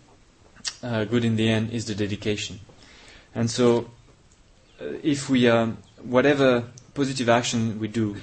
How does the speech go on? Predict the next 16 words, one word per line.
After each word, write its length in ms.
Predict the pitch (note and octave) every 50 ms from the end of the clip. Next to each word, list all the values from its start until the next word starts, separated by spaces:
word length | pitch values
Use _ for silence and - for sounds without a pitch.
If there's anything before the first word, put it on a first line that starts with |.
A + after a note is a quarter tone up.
| - - - - _ _ _ _ -
um, 640 | A2 A2 G#2+ G#2+ G#2+ G#2+ G#2+ G#2 G#2 G2+ F#2+ F2+ - - - - - A2
then 380 | A#2 A#2 A#2 A#2 A#2 A#2 - -
if 240 | G#2+ A#2+ A2 - -
we're 220 | A#2+ A#2+ A#2 A#2
doing 320 | A2+ A2 B2 C3+ C#3 C#3 C3
it 260 | A#2 G#2 - - -
with, 420 | A#2 B2 C3 B2+ B2+ - - - - - A#2
uh, 220 | A2+ G#2+ A2 G2 -
embraced 480 | A#2 A2+ G#2 B2 B2+ B2+ A#2+ A#2+ -
by 200 | - B2 A#2+ B2+
those, 360 | A#2 A#2+ A2+ A2 A2+ - - -
uh, 80 | A#2
three 220 | A2 - - A2+ G#2+
noble 260 | A2 A2 G#2 G#2+ G2+
principles, 560 | - - B2 B2 - G#2+ - - G2 F#2+ G2 - - - - - - - - _ -
then, 440 | A#2 A#2+ B2 B2+ B2+ C3+ C3+ C3